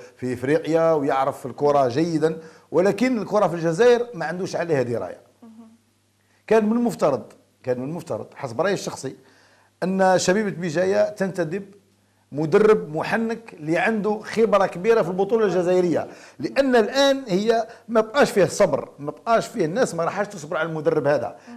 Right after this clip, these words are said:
Speaker 1: لان ما فيهش نتائج ايجابيه، الناس ما تصبرش، وحتما لو ما يكونش فيه، آه، خلال مبارتين او ثلاثه نتائج ايجابيه راح يكون فيه اقاله اخرى، وهذا الشيء هذا راح يرجع بالسلب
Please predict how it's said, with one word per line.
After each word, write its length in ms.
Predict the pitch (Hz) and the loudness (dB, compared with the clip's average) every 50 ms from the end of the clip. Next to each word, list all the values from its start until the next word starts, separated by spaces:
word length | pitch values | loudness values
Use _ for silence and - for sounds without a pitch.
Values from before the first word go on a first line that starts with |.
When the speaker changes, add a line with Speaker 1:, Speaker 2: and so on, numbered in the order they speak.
| - | -14
Speaker 1:
لان 160 | - - 226 | -10 -6 -2
ما 160 | 233 247 247 214 | 0 2 2 2
فيهش 280 | 240 269 233 175 156 | 2 2 0 0 0
نتائج 380 | 196 196 - - 208 185 147 165 | -4 -6 -2 -2 -2 -2 -2 -4
ايجابيه، 500 | 185 165 170 185 180 214 196 143 101 - - - - - _ | -4 -4 -4 -4 -4 -4 -6 -6 -6 -6 -10 -18 -20 -20 _
الناس 220 | - 180 226 - 185 | -4 -2 -2 -2 -2
ما 80 | 202 | -6
تصبرش، 500 | 202 202 - 185 202 240 196 156 - - - - - - _ _ | -8 -8 -6 -2 0 0 0 0 -4 -8 -14 -20 -20 -20 _ _
وحتما 600 | - 127 127 - - 196 196 - - 165 196 226 240 - - - _ - | -6 -6 -4 -2 0 -2 0 0 -2 -2 -2 -4 -4 -8 -12 -16 _ 2
لو 160 | 143 170 170 | 2 4 4
ما 120 | 160 165 | 2 0
يكونش 340 | 156 151 - 180 175 156 - | -2 -2 -2 -2 -4 -4 -6
فيه، 320 | - - 185 165 131 - - - - _ | -6 -2 0 0 0 -2 -4 -12 -20 _
آه، 120 | - 127 135 | -8 -6 -6
خلال 540 | 127 - 143 151 165 175 165 156 143 139 131 - - | -4 -4 -2 2 4 4 4 4 4 0 -4 -4 -6
مبارتين 460 | - 139 139 160 151 151 - 190 170 151 | -6 0 2 2 2 2 0 -2 -2 -2
او 80 | 147 | -2
ثلاثه 520 | 123 - 147 156 165 160 160 131 120 113 - - - - | 0 2 2 4 4 2 2 0 0 -2 -4 -10 -12 -12
نتائج 340 | 123 123 - 185 170 170 170 | -8 -4 -2 -2 -2 -4 -6
ايجابيه 440 | 202 160 135 156 139 135 156 233 | -6 -2 0 0 0 0 -2 0
راح 160 | 277 311 - 220 | 0 2 2 0
يكون 300 | 254 269 - 359 320 254 | 0 0 -2 -4 -2 -2
فيه 240 | 277 302 302 294 | -4 -4 -4 -6
اقاله 340 | 285 - 269 247 247 226 233 | -4 -2 0 0 0 0 -2
اخرى، 320 | 165 120 127 120 123 - - - _ _ _ _ _ - | -4 -2 -2 -2 -4 -6 -10 -20 _ _ _ _ _ -6
وهذا 200 | 139 156 220 294 | 0 0 0 0
الشيء 280 | - - - 226 214 | 0 -4 -2 0 0
هذا 280 | 202 220 - 285 277 269 | 0 0 0 0 0 0
راح 100 | 247 - | 0 -2
يرجع 320 | 185 233 247 190 185 208 | -2 -2 -2 0 -2 -4
بالسلب 480 | 202 190 180 - - - 226 233 302 - | -4 -4 -8 -10 -4 -2 -2 -2 -2 -6